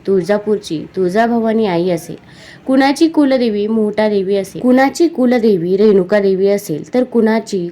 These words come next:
कोल्हापूरची महालक्ष्मी असेल, तर कुणाची कालिका माता सुद्धा असेल. तर घरानुसार कुळाची कुलदेवी ही बदलत असते. ज्याप्रमाणे एखादी आई आपल्या मुलाचा सांभाळ करते, त्याचप्रमाणे त्या त्या कुळाची कुलदेवी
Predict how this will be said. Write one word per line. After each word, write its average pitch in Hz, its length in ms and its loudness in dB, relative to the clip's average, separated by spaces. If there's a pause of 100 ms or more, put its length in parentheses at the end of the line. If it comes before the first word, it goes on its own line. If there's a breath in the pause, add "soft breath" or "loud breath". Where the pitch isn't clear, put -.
कोल्हापूरची 214 720 0
महालक्ष्मी 196 640 -2
असेल, 170 240 -10 (460 loud breath)
तर 311 100 4
कुणाची 269 640 0
कालिका 214 440 0
माता 208 360 -2
सुद्धा 190 300 -6
असेल. 175 280 -10 (400 loud breath)
तर 226 120 2
घरानुसार 214 720 -2
कुळाची 185 540 -2
कुलदेवी 196 760 -2
ही 202 300 -6
बदलत 165 440 -4
असते. - 240 -10 (500 loud breath)
ज्याप्रमाणे 220 680 0 (120)
एखादी 208 400 -2
आई 190 320 -2 (120)
आपल्या 185 260 -2
मुलाचा 180 380 -2
सांभाळ 180 420 -2
करते, - 360 -10 (400 loud breath)
त्याचप्रमाणे 285 680 0 (100)
त्या 202 160 2
त्या 233 180 -4
कुळाची 220 440 -2
कुलदेवी 202 600 -2